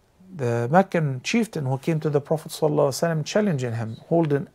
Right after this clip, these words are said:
a bone, a rotten bone, Between his fingers, he rubbed it, and it turned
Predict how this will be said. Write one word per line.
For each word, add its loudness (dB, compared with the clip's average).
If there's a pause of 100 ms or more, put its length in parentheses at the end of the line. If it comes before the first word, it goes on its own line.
(160)
a 0
bone, 2 (100)
a 0
rotten -2
bone, 0 (760)
Between 0
his 0
fingers, 2
he 4
rubbed 4
it, -6 (100)
and -4
it -14
turned 2